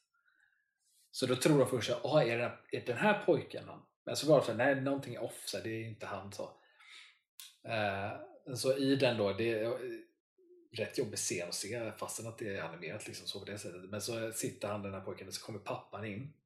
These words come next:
eh, och säger att det är för högt liksom. Så han tar ju fram och sen märker då att han är abusive liksom, och, och på. Men så kommer då hans äldre bror som är fjorton in och skyddar sin lillebror och,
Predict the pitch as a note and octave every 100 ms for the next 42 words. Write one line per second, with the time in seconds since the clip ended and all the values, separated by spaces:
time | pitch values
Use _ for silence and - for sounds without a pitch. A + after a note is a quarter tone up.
0 | - A#2 A2 G#2 A#2 F#2+ G2+ G2+ - G2
1 | - - - - G#2 G#2 G#2+ G#2+ G#2 G#2+
2 | G2+ A2 G#2 G#2 F#2 G2+ F#2+ - G2+ G2+
3 | F#2+ F#2+ F#2 - G#2 - _ - - A#2+
4 | A2+ G#2+ G2+ - G#2 G2 - _ _ -
5 | - - - B2 C3 C3+ A#2+ A2+ - B2
6 | - C3 A2 G2 G2+ B2 C#3 B2 - -
7 | C#3 B2+ - C#3 A2 A2 - _ _ _
8 | _ _ - - - A#2+ A2+ G#2+ D3+ C3+
9 | G2+ - C3+ - _ _ _ _ _ C3
10 | A#2+ - -